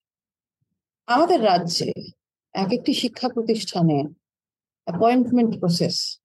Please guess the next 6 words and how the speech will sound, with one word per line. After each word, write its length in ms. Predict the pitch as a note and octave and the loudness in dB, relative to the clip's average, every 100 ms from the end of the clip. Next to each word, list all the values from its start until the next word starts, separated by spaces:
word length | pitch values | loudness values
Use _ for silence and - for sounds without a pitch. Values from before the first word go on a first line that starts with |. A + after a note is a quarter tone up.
| _ | _
অ্যাডমিনিস্ট্রেটিভ, 760 | - D#3+ E3+ E3+ E3+ E3 D#3+ D3 - _ _ _ _ _ _ _ _ | -6 0 4 4 4 0 0 -2 -6 _ _ _ _ _ _ _ _
সেগুলির 580 | - G3+ G#3+ A3 G#3+ F3 - | -2 2 4 4 4 2 -2
ফাংশনিং, 760 | G#3 G#3+ - G#3 F3+ D#3+ D3 D3+ - - _ _ _ _ _ _ | 2 2 2 2 2 2 0 -6 -12 -20 _ _ _ _ _ _
তার 220 | G#3+ A#3 C4 | 0 2 4
মধ্যে 400 | C#4 - D4 C#4 | 2 0 2 2
রাজ্যের 580 | G#3 G3 F3 G3+ G3 | 2 0 -2 0 0